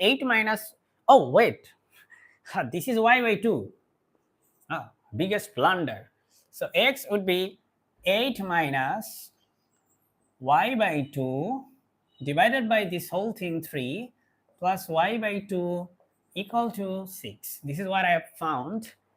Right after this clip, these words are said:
from after replacing x with eight minus y by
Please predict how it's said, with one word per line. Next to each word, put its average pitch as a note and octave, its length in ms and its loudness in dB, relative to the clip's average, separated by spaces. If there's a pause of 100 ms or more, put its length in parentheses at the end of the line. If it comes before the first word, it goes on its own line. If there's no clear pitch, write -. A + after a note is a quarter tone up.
(360)
from D#3 560 -2 (2250)
after F#3 300 6
replacing E3+ 720 -2 (800)
x - 580 -8
with E3+ 260 -4 (180)
eight D#3 220 -2
minus D#3 340 -8
y C3+ 180 -10
by B3 280 -8